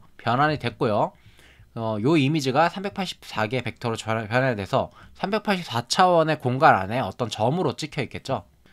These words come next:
그 다음에 이제 크로마 디비를 한번 시작해 주겠습니다. 그래서 임포트 크로마 디비 한 다음에 크로마 디비 클라이언트 요렇게 만들어주고 이 클라이언트의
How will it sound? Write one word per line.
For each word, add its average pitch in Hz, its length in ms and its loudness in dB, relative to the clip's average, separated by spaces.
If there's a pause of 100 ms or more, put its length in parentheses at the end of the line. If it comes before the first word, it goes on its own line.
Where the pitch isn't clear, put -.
(160)
그 - 100 -4
다음에 208 260 8
이제 143 140 4
크로마 277 460 2
디비를 175 320 2
한번 131 160 2
시작해 165 340 -2
주겠습니다. 98 540 -6 (340)
그래서 113 200 -6
임포트 143 560 -4
크로마 185 300 0
디비 123 220 -2
한 104 100 -2
다음에 110 400 -4 (220)
크로마 202 380 2
디비 180 240 0
클라이언트 185 640 0 (300)
요렇게 143 280 -2
만들어주고 113 760 -2 (440)
이 131 120 -6
클라이언트의 208 1200 0